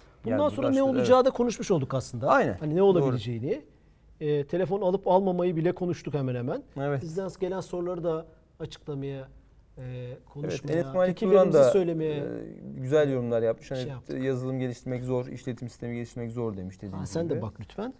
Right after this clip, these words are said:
Speaker 2: Ee,
Speaker 1: O zaman yavaş yavaş
Speaker 2: evet.
Speaker 1: kapatalım bence.
Speaker 2: Kapatalım.
Speaker 1: E, efendim?
Speaker 2: Kitap.
Speaker 1: Kitabı vereceğiz. Hediye
Speaker 2: Soru.
Speaker 1: kitabımız olacak. Onu vereceğiz.
Speaker 2: Sorum hazır, sorayım mı
Speaker 1: E,
Speaker 2: hocam?
Speaker 1: belki şu, lütfen unutma.
Speaker 2: Tamam.
Speaker 1: Şey,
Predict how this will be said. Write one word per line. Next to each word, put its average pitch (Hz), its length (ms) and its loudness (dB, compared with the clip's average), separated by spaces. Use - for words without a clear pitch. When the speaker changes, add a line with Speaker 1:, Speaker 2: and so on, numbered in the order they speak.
Speaker 2:
Ee, 117 240 -4
Speaker 1:
O 196 40 2
zaman 240 200 2
yavaş 254 360 6
yavaş 233 180 4
Speaker 2:
evet. - 80 -8
Speaker 1:
kapatalım 233 460 -2
bence. 143 120 0
Speaker 2:
Kapatalım. 135 420 0
Speaker 1:
E, 151 200 -6
efendim? 180 240 -10
Speaker 2:
Kitap. 160 300 2
Speaker 1:
Kitabı 185 340 0
vereceğiz. 156 460 0
Hediye 165 220 4
Speaker 2:
Soru. 104 80 -2
Speaker 1:
kitabımız 156 380 -2
olacak. 143 380 -2
Onu 156 280 0
vereceğiz. 156 440 0
Speaker 2:
Sorum 156 320 0
hazır, 143 180 0
sorayım 151 320 -4
mı 113 40 0
Speaker 1:
E, 104 40 -4
Speaker 2:
hocam? 120 160 -8
Speaker 1:
belki 214 240 2
şu, 247 440 -6
lütfen 190 320 -4
unutma. 208 560 -2
Speaker 2:
Tamam. 110 160 -6
Speaker 1:
Şey, 156 280 -2